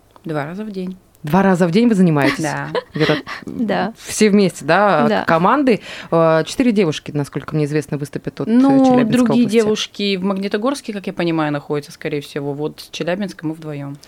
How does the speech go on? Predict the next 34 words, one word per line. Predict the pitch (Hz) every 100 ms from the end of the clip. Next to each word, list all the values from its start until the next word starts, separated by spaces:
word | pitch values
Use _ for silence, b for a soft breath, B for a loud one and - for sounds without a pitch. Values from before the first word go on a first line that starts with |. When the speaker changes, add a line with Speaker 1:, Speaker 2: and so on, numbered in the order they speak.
| -
Speaker 3:
А, | 220 214 202 202 202
Speaker 2:
Ну, | -
Speaker 3:
втроём. | - 226 196 185 208 _ _
Speaker 1:
Втроём? | - 156 196 _ _ -
Speaker 3:
Да, | 214 190
ещё | 196 220
Speaker 1:
А, | 233 180
да, | 196
у | 185
Speaker 3:
Анна | 180
Speaker 1:
нас | 185
ещё, | 196 - 220
Speaker 3:
Нестерова. | 185 185
Speaker 1:
да, | 160 156
Анна | 156 151
ещё. | 139 - - -
Speaker 2:
Но | 185 -
в, | 165 160 185 175
в, | 156 165
насколько | 170 175 208 180
мне | 180
известно, | 165 214 -
вы | 170 165
выступаете | 165 175 160 170 156 - 160 143 139 - -
в, | 147 143 143 143 143 139 139 156 160 151
в | 151 143
суперлёгком | 143 156 165 170 160 151
весе, | 190 302 -
да, | 156 151 185 196 151
в | - - -
су-, | 160
сорок | - 170 151
пять | 156 147
килограмм. | - 147 143 175 254